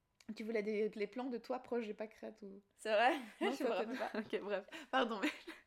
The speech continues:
Speaker 2: Après, j'aime bien les fleurs et les jolies choses.
Speaker 1: Oui, voilà. Mais
Speaker 2: Non,
Speaker 1: oui,
Speaker 2: mais
Speaker 1: mais
Speaker 2: oui, c'est ça. Enfin, juste sans, sans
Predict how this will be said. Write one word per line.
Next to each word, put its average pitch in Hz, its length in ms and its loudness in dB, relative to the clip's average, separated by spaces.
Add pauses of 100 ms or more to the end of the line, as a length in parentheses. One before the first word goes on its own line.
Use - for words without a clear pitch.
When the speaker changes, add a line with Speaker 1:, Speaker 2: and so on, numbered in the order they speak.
(880)
Speaker 2:
Après, 247 200 2
j'aime 311 140 2
bien 269 140 2
les 269 120 2
fleurs 269 280 0
et 294 40 0
les 269 100 2
jolies 254 220 -4
choses. - 160 0
Speaker 1:
Oui, 381 160 4
voilà. 370 300 -2 (280)
Mais 269 160 8
Speaker 2:
Non, 233 260 4
Speaker 1:
oui, 247 60 4
Speaker 2:
mais 247 120 2
Speaker 1:
mais 233 40 4
Speaker 2:
oui, 269 220 -2
c'est 254 80 -6
ça. 233 320 2
Enfin, 190 380 -2 (140)
juste 240 260 -10 (520)
sans, 214 340 -2
sans 208 500 -4